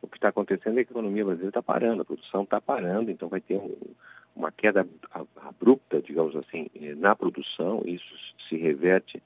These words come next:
na arrecadação tributária, os governos vão arrecadar menos, eh, e, obviamente, se, eh, o nível de produção, eh, se desacelera e cai, nós temos um impacto direto na ocupação,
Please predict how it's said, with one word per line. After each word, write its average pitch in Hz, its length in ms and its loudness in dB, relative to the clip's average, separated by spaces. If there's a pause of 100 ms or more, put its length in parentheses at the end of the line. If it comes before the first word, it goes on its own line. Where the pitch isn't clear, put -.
(420)
na 95 340 4
arrecadação 87 1000 -2 (200)
tributária, 85 680 -6
os - 240 -8
governos 82 360 -8
vão 85 120 -4
arrecadar 73 500 -2
menos, 80 640 -2 (580)
eh, 82 560 -4 (220)
e, 101 420 0
obviamente, 92 540 2 (120)
se, 104 140 -4 (140)
eh, 80 140 -4 (140)
o 85 60 -6
nível 110 260 2
de 107 100 -4
produção, 80 720 -2 (220)
eh, 65 200 -8 (120)
se 71 80 -14
desacelera 82 640 2
e 82 80 0
cai, 104 400 6 (440)
nós 95 120 -8
temos 107 200 0
um 113 40 -2
impacto - 440 0
direto 92 460 2
na 101 260 2
ocupação, - 720 -2